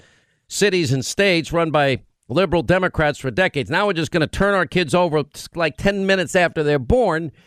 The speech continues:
to government schools so they, they won't be able to read and write, just like the thirteen schools in, in Baltimore, third per capita sp-, highest spending in the entire world.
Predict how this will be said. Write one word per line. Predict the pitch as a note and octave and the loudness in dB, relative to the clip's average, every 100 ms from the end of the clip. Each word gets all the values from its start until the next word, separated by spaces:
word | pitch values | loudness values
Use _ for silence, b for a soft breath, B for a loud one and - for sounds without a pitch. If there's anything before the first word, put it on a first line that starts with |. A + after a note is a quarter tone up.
| b b - | b b -4
to | D#3 | 0
government | F#3 E3+ D#3+ C#3+ | 2 2 0 -2
schools | - A#3+ B3+ F#3 F3 D3+ - B B | -4 0 0 2 -2 -4 -12 B B
so | - F3+ | 0 0
they, | D#3+ E3+ E3+ | 2 0 0
they | - E3 | -2 -2
won't | D3+ F3+ D4+ | 2 2 2
be | - F3+ | 0 0
able | D3+ C#3+ | 0 0
to | D3 | 0
read | C3+ D3+ D3 | 2 2 2
and | C#3+ | 0
write, | D#3 E3 | 0 0
just | E3 F3+ | -4 0
like | F3 - | 0 -2
the | |
thirteen | - F#3 F3+ F3+ F3+ | -4 -4 -2 -4 -4
schools | - - F#3+ F3+ | -4 0 0 2
in, | D3+ D3 C#3+ - _ | 0 -2 -6 -10 _
in | D3+ D3+ B2 | 0 0 4
Baltimore, | F#3 B3+ - E3 D3 D#3+ B2+ _ | 4 4 2 0 2 0 -2 _
third | - G#3 A#3 - | 0 0 -2 -2
per | G3 | -4
capita | F#3+ G3+ A3+ - F#3+ | -2 0 0 0 -4
sp-, | - - - | -4 -4 -4
highest | C#3 G3 A#3+ G#3 | 0 2 2 -2
spending | - G#3+ A3 G3+ | -2 0 0 0
in | F#3 | 2
the | E3 D#3 | 0 0
entire | D#3+ - G#3+ B3 B3 | -4 0 2 2 2
world. | B3 D4+ D#4 C4+ D3+ | 2 4 4 0 -2